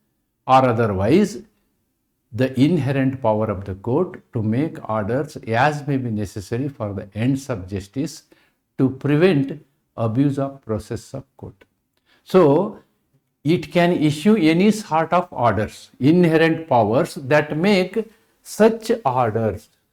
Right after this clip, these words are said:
such orders as may be necessary, as may be necessary.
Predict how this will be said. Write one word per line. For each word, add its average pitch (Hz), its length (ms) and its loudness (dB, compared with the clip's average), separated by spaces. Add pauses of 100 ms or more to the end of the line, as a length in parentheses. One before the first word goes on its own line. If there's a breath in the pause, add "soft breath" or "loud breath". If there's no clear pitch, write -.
(140)
such - 320 0
orders 127 800 0 (320 soft breath)
as 165 380 0
may 165 260 0
be 156 180 0
necessary, 120 640 -8 (180)
as 120 340 2
may 113 180 -4
be 208 240 0 (460 soft breath)
necessary. 110 800 -2